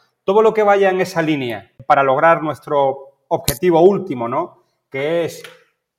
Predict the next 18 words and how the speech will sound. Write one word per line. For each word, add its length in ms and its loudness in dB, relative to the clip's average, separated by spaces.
defender 480 -4
la 100 6
verdad, 560 2
defender 400 -4
la 80 4
democracia, 640 0
mantener 320 -6
a 40 -2
la 100 4
población 320 0
informada 1000 -2
e 80 -6
intentar 400 -2
trabajar 340 -2
por 120 -4
un 80 -4
mundo 180 -4
mejor, 540 -2